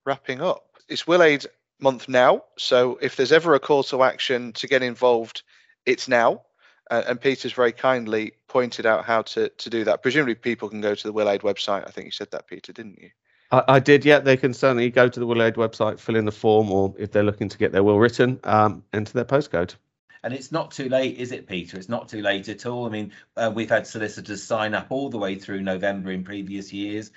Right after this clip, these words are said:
Speaker 3: and we've, we've always got will makers to offer them.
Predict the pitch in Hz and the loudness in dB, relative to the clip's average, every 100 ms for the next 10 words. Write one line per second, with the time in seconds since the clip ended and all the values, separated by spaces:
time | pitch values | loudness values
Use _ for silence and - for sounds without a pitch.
0 | - - 107 113 107 - 117 - 135 127 | -20 -10 -6 -6 -6 -6 -8 -6 -4 -2
1 | 113 - 107 - 110 104 107 101 104 - | -4 -2 -4 -2 -8 -6 -8 -8 -14 -8
2 | 117 117 85 80 | -8 -8 -14 -18